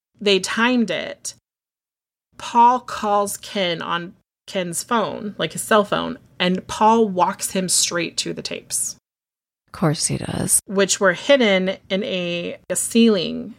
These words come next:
Speaker 1: fan, like, a s-, a light fixture. The investigators never found them. And so, like, literally seventy-one days, and then this. Now, to get more mad, guys, Paul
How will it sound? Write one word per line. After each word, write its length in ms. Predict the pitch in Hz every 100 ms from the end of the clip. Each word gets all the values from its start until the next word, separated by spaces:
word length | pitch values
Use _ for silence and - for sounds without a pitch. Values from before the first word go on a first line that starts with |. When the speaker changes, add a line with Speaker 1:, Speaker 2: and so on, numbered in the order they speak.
| _
Speaker 1:
fan, 380 | _ - 170 -
like, 160 | 185 175
a 40 |
s-, 320 | 170 - - -
a 80 |
light 320 | 190 185 185 -
fixture. 580 | 190 - - - - - _ _ _ _ -
The 100 | 208
investigators 580 | 202 196 202 190 185 180
never 220 | 165 156
found 360 | 175 147 147
them. 260 | - 87 85 - _
And 280 | - 180 165
so, 400 | - 165 160 151 -
like, 180 | 170
literally 300 | 185 175 165
seventy-one 440 | 160 180 180 175 170
days, 460 | 170 160 156 151
and 140 | - 170
then 200 | 160 160
this. 580 | 156 147 - - - - _ _ _ _ -
Now, 480 | 190 170 165 160 185 _ _ _ _ _ _ _ _ -
to 140 | -
get 240 | 185 196 -
more 320 | 202 196 349 -
mad, 500 | 160 - - - -
guys, 640 | 165 - 85 254 - - - _ _ _ -
Paul 420 | - 277 339 415